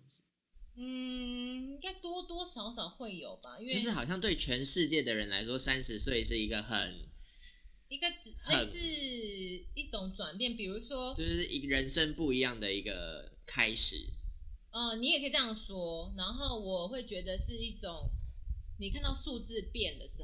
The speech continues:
Speaker 2: 候
Speaker 1: 嗯。
Speaker 2: 一种焦虑，因为你可能，你想想，你可能不是二变三，这时候焦虑，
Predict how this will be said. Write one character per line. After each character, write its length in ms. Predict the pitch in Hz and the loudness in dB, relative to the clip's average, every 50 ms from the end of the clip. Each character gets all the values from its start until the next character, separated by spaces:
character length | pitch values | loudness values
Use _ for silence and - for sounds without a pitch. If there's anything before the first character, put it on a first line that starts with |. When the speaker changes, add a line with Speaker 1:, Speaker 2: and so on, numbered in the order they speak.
| 151 | 0
Speaker 2:
候 80 | 165 151 | 0 0
Speaker 1:
嗯。 80 | 139 - | 0 0
Speaker 2:
一 40 | |
种 180 | - - 143 143 | -2 -4 -6 -8
焦 260 | - 160 147 139 - - | -8 -8 -6 -6 -4 -4
虑， 80 | - | -4
因 60 | 202 | -2
为 140 | 254 294 285 | 0 0 2
你 160 | 269 233 202 | 2 2 0
可 140 | 185 208 208 | 0 -2 -4
能， 160 | 180 185 170 | -4 -4 -2
你 80 | 190 208 | -2 -2
想 260 | 196 - 190 185 214 | 0 0 0 0 0
想， 240 | 226 214 190 175 180 | 0 -2 -2 -2 -2
你 60 | 185 | -4
可 100 | 190 226 | -4 -2
能 100 | 226 190 185 | -2 -2 -2
不 80 | - - | -2 0
是 180 | - 240 247 214 - - | 0 0 -2 -2 -2 -2
二 120 | 254 233 220 | -2 -2 -2
变 260 | - 240 214 190 190 | -2 -2 -2 -2 -4
三， 240 | - 180 175 180 180 | -4 -4 -4 -4 -2
这 100 | 180 202 | -4 -4
时 120 | 185 - 151 | -4 -4 -4
候 120 | 143 143 - | -2 -2 -2
焦 180 | - 139 - - | -2 -2 -4 -4
虑， 140 | - - | -6 -8